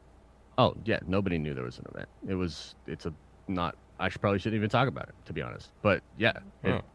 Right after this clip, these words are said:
Speaker 1: totally happened. Yeah.
Speaker 2: Cool.
Speaker 1: Yeah.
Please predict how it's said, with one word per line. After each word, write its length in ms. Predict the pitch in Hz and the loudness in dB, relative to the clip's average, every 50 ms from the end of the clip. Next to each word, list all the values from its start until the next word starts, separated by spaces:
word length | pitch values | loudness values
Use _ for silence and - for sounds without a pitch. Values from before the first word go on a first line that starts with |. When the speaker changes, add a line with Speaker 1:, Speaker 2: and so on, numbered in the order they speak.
| - - | -4 0
Speaker 1:
totally 240 | 113 101 95 85 | 0 2 2 0
happened. 300 | 76 80 73 87 - - - - - - - - | 0 -2 -2 -4 -6 -10 -18 -20 -20 -20 -10 -8
Yeah. 80 | - 107 - - - - - - - - - - - - - - - - - | -6 -6 -6 -10 -16 -20 -20 -20 -20 -20 -20 -20 -20 -20 -20 -20 -20 -6 2
Speaker 2:
Cool. 280 | - 117 139 127 - - - - - - - - - - - - - - - - - - - - - | 4 6 6 6 4 0 -10 -20 -20 -20 -20 -20 -20 -20 -20 -20 -20 -20 -20 -20 -20 -20 -20 -8 2
Speaker 1:
Yeah. 200 | - 143 127 127 | 4 6 6 4